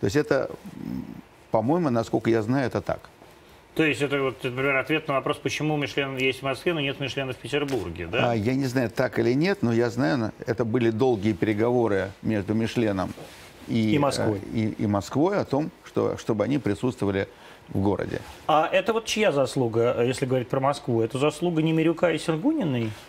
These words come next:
Speaker 1: Я думаю, что это заслуга и Немирюка, и Сергуниной, и, наверное, Собянина, который окончательно это решает. Но это, в принципе, заслуга, в первую очередь, это поваров, которые,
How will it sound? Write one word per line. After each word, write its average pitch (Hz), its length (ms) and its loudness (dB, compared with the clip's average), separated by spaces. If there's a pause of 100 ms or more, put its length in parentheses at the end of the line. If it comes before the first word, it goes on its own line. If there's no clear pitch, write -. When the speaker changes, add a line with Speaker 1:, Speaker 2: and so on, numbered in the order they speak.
(240)
Speaker 1:
Я 110 100 2
думаю, 120 240 2
что 98 160 -2
это 98 140 0
заслуга 101 420 0
и 98 60 2
Немирюка, 98 680 2
и 107 100 0
Сергуниной, 113 760 0
и, 98 180 -2
наверное, 92 380 0
Собянина, 117 560 0
который 101 340 0
окончательно 95 640 -2
это 95 160 -2
решает. 98 340 -2 (460)
Но 113 180 2
это, 117 220 0
в - 40 -10 (260)
принципе, 131 400 0
заслуга, 117 400 0
в - 40 -4
первую 123 200 2
очередь, 120 240 -4
это 110 160 -2
поваров, 139 400 0
которые, 90 420 -2